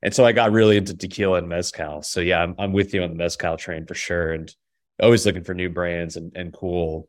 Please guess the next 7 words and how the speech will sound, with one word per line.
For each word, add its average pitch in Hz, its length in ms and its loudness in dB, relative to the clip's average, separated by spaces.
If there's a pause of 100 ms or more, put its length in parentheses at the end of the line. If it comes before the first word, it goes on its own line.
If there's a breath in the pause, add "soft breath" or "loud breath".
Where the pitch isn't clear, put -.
(160)
kind 85 180 -6
of 80 220 -6 (320)
small 78 320 -4
batch 78 260 -2
stuff. 78 420 -4 (140)
So - 280 -2
that's, 87 400 -2